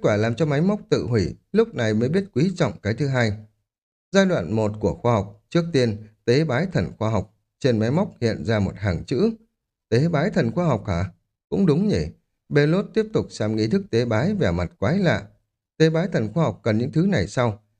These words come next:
Cái gì mà năm mươi cây dược liệu hoàng phẩm, mười cây dược liệu đế phẩm, năm mươi khối hoàng, khoáng thạch hoàng phẩm, mười khối khoáng thạch đế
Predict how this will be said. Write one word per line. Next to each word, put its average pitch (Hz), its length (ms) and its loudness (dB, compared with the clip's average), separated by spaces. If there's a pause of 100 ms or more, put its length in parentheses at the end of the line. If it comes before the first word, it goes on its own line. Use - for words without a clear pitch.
(180)
Cái 208 80 2
gì 160 160 2
mà 127 120 0
năm 175 260 0 (100)
mươi 180 280 2
cây 175 160 2
dược 113 260 0
liệu 107 140 0
hoàng 104 300 -2
phẩm, 90 200 0 (200)
mười 107 200 0
cây 127 180 -2
dược 107 220 -2
liệu 104 140 -2
đế 123 220 0 (100)
phẩm, 95 180 0 (400)
năm 139 220 2
mươi 123 120 0
khối 147 200 0
hoàng, 110 280 0 (540)
khoáng 135 180 0
thạch 165 240 -2
hoàng 101 200 -2
phẩm, 90 260 -2 (160)
mười 120 220 2
khối 127 200 0
khoáng 156 260 -4
thạch 117 220 -4
đế 151 160 0